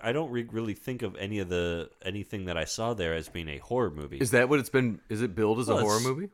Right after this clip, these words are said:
Speaker 1: as Ari Aster,
Speaker 2: Sure.
Speaker 1: you know, I think that's what a lot of people go into it thinking, "Oh, it's gonna be a really heady horror movie."
Speaker 2: Is it the
Speaker 1: And I've been hearing it being called, you know, a horror comedy or whatever, but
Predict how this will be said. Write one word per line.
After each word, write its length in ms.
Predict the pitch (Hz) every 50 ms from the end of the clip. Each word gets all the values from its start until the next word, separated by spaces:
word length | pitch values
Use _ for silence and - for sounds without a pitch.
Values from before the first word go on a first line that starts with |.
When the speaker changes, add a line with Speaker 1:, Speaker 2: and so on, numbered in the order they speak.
| -
Speaker 1:
as 160 | 113 113 107 -
Ari 340 | 95 101 104 101 98 80
Aster, 640 | 71 80 92 - - - - 80 76 69 71 73 62 -
Speaker 2:
Sure. 220 | - - 107 92
Speaker 1:
you 60 | 82 78
know, 280 | 76 71 71 73 76 -
I 80 | 90
think 160 | - - 95
that's 220 | - 87 82 - -
what 80 | 80
a 40 | 78
lot 140 | 78 78 78
of 80 | 73 -
people 220 | 85 78 - 78
go 240 | 76 - 80 80 78
into 120 | 76 78 71
it 100 | - _
thinking, 340 | - 98 101 - 85 76 -
"Oh, 140 | 107 110 98
it's 140 | 87 -
gonna 160 | - 101 92 87
be 80 | 87
a 40 | 82
really 220 | 80 85 82 80
heady 460 | - - - - 90 87 87 85 80 78
horror 440 | - - 104 95 92 92 85 80
movie." 540 | 76 76 73 73 73 69 69 69 73 76 - _ _ _ -
Speaker 2:
Is 140 | 110 98 104
it 100 | 110 -
the 100 | 104 92
Speaker 1:
And 160 | 104 101 107
I've 80 | 104 101
been 160 | 113 104 104
hearing 440 | - 123 113 110 107 104 101 101 98
it 220 | 101 98 - -
being 220 | - 95 90 85 -
called, 320 | - - 90 87 87 85
you 100 | 90 87
know, 120 | 82 80 76
a 20 |
horror 300 | - - 87 85 82 78
comedy 580 | - - 82 78 76 76 78 76 76 73 76 76
or 100 | 76 73
whatever, 320 | 73 76 76 76 76 78
but 180 | 78 80 78